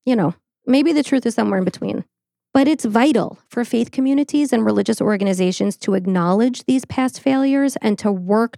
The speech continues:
towards implementing transparent and robust accountability measures to protect and support those who've been affected by abuse. And they need to ensure that injustice does not continue in the future.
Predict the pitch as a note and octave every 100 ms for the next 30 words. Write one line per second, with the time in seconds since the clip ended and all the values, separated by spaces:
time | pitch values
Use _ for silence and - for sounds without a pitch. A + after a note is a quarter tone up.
0 | - - A#3 A3+ G#3+ G3+ - A3 G#3 G#3
1 | G3 G3 F#3+ F#3+ - - _ _ - A3+
2 | G#3+ - C4 C#4 D4 C#4+ - G#3 G3 F#3+
3 | F3 G3+ - - - - _ A3+ - G3
4 | F#3 F#3 F#3+ A3 B3+ B3+ C#4+ D4 - A#3
5 | G#3+ - G3 - G3+ - - F#3 F3+ F3+
6 | F3 F#3+ - E3 - D#3 - F#3+ G#3+ B3+
7 | E4+ G#4 - - _ _ _ - G#3 G3+
8 | G#3+ A3+ B3+ B3 A3+ G#3+ G3 F#3+ F3 -
9 | F#3 - F3 E3+ D3 - E3 A2+ G2+ F#3+
10 | - G#3 F#3+ - E3+ A2+ G#2